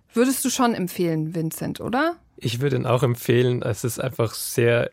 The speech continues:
Speaker 2: interessant, weil dieses Sportwetten-Thema einfach so ein Phänomen ist, dass man eigentlich kaum mehr Sport schauen kann, ohne eine Sportwetten-Werbung zu sehen. Und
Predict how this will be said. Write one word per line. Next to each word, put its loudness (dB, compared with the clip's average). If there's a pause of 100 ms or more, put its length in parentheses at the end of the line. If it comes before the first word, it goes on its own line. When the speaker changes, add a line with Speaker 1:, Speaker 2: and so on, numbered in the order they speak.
Speaker 2:
interessant, -2
weil 0
dieses -4
Sportwetten-Thema 2
einfach -2
so -2
ein 0
Phänomen 2
ist, -2
dass -2
man 2
eigentlich 0
kaum 2
mehr 4
Sport 0
schauen 2
kann, 2 (420)
ohne 6
eine 4
Sportwetten-Werbung 0
zu -4
sehen. 2 (600)
Und 2